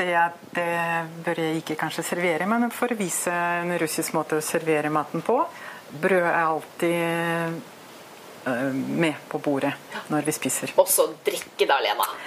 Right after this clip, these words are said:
Speaker 2: Hva er det man
Speaker 1: Ja,
Speaker 2: drikker?
Speaker 1: da er det vodka som passer godt til disse to, begge disse rettene som vi har lagd det. Selv om at folk, eh, begynner å, mm, drikke vin,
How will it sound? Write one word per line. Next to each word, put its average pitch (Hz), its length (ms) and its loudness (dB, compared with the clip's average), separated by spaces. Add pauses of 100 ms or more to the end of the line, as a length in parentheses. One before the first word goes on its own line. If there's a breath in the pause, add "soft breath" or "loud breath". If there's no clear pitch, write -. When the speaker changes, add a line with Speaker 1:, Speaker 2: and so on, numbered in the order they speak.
(500 loud breath)
Speaker 2:
Hva 226 380 6
er - 40 6
det 226 80 6
man 220 280 6
Speaker 1:
Ja, 220 100 4
Speaker 2:
drikker? 165 260 4 (840 loud breath)
Speaker 1:
da 220 400 4
er 196 140 4
det 202 300 2
vodka 226 640 0
som 254 220 0
passer 214 360 0
godt 190 380 0
til 180 300 0 (120)
disse 156 500 2 (140)
to, 151 920 0 (160)
begge 147 340 0 (320)
disse 156 260 0
rettene 143 320 0
som 151 160 -2
vi 151 60 2
har 147 60 0
lagd 139 240 0
det. 220 160 4 (420 loud breath)
Selv 190 180 0
om 185 100 2
at 185 180 0
folk, - 680 0
eh, 185 180 4
begynner 165 640 4
å, 156 680 2
mm, 156 680 0
drikke 175 300 2
vin, 240 240 4